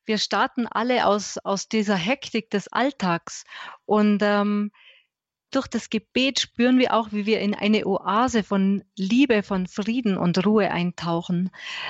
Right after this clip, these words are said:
Wir spüren ganz deutlich, dass wir getragen sind und wir wissen das auch. Ja, und das ist so eine Frucht der Gnade, die uns durch das Gebet geschenkt wird. Wir sehen da auch, äh, wunderbare Dinge, dass so manche Herzen, die,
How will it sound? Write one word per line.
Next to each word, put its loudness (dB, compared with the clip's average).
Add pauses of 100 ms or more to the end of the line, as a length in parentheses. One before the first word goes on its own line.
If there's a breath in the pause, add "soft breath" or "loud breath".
(120)
Wir 2
spüren 2
ganz -2
deutlich, -2
dass -6
wir 0
getragen 0
sind 0
und 2
wir 2
wissen -2
das -4
auch. -4
Ja, 0
und 0
das -4
ist -6
so 2
eine 2
Frucht -4 (140)
der -2
Gnade, 0
die 0
uns -4
durch -4
das -6
Gebet -2
geschenkt -2
wird. -2 (600 loud breath)
Wir 0
sehen 2
da 4
auch, -2
äh, -2 (240)
wunderbare 2
Dinge, 0
dass -6
so 0
manche 2
Herzen, 0
die, 2